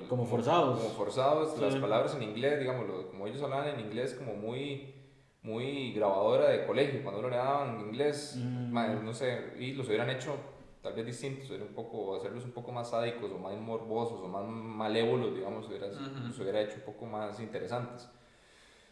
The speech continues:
Speaker 2: ¿Cuál juego le gustó más, ma?
Speaker 3: Ay, buena esa.
Speaker 1: Ma, eh, creo que el, el, el
Speaker 2: Vamos, recalquemos, recalquemos, ¿verdad?
Speaker 1: Ajá.
Speaker 2: Porque son varios, está el de la,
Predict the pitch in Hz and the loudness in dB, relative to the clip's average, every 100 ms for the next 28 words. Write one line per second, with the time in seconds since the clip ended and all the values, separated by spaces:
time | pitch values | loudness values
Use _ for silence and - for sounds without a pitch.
0 | _ _ _ _ _ _ _ _ _ _ | _ _ _ _ _ _ _ _ _ _
1 | _ _ _ _ _ _ 131 131 135 135 | _ _ _ _ _ _ 4 6 8 6
2 | 139 127 117 123 127 120 113 127 135 - | 6 2 0 0 2 2 2 0 -2 -2
3 | 180 233 - - - - - 147 151 143 | -2 -4 -8 -12 -16 -20 -10 -6 -4 -2
4 | 147 147 147 147 - - - - - 147 | -2 -2 -4 -6 -12 -18 -20 -20 0 6
5 | 180 143 131 131 147 170 220 220 175 147 | 8 8 6 4 2 2 0 2 4 4
6 | 147 143 160 175 156 151 135 190 190 113 | 4 8 8 8 8 8 12 12 12 10
7 | 107 - 151 143 107 117 131 127 131 135 | 6 6 6 6 6 6 6 6 4 6
8 | 127 101 - 120 107 101 101 98 98 95 | 6 6 4 4 4 2 2 2 0 -2
9 | 92 90 92 | -2 -4 -2